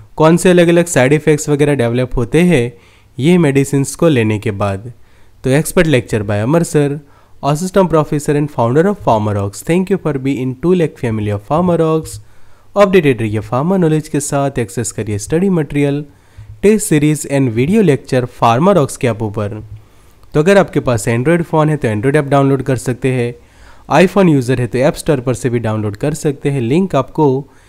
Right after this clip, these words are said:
डिस्क्रिप्शन बॉक्स के अंदर मिल जाएगी। तो सबसे पहले समझते हैं ब्रूफेन टैबलेट्स के मैन्युफैक्चर के बारे में। तो ब्रूफेन टैबलेट्स को मैन्युफैक्चरिंग करता है कि मतलब कि ये टैबलेट कौन बनाता है, तो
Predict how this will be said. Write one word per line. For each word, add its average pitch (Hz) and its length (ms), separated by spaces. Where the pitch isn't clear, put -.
डिस्क्रिप्शन 180 580
बॉक्स 123 320
के 123 80
अंदर 131 260
मिल 123 200
जाएगी। 101 480
तो 135 60
सबसे 185 360
पहले 180 220
समझते 143 440
हैं 160 180
ब्रूफेन 123 380
टैबलेट्स 120 460
के 135 320
मैन्युफैक्चर 147 760
के 143 160
बारे 123 260
में। 127 160
तो 139 400
ब्रूफेन 139 380
टैबलेट्स 151 420
को 170 100
मैन्युफैक्चरिंग 147 760
करता 135 260
है 139 80
कि 135 120
मतलब 127 340
कि 127 60
ये 120 160
टैबलेट 143 480
कौन 147 260
बनाता 127 420
है, 123 160
तो 135 400